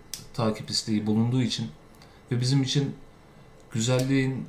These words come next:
pek bir şey ifade etmediği ve sadece belli şeyleri yaşamak istediğimiz için her türlü uçan dişiye,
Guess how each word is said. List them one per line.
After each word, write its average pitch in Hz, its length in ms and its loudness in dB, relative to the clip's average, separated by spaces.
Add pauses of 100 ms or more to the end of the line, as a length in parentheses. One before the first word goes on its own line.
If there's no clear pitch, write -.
(160)
pek 123 220 -4
bir 127 40 -6
şey - 200 -2
ifade 120 380 -4
etmediği 110 500 -2 (460)
ve 107 80 -2
sadece 113 720 0 (960)
belli 117 220 2
şeyleri 113 340 0
yaşamak 110 480 0
istediğimiz 107 500 2
için 107 260 -4
her 117 320 -2
türlü 107 180 -2
uçan 107 420 -2 (160)
dişiye, 104 460 -2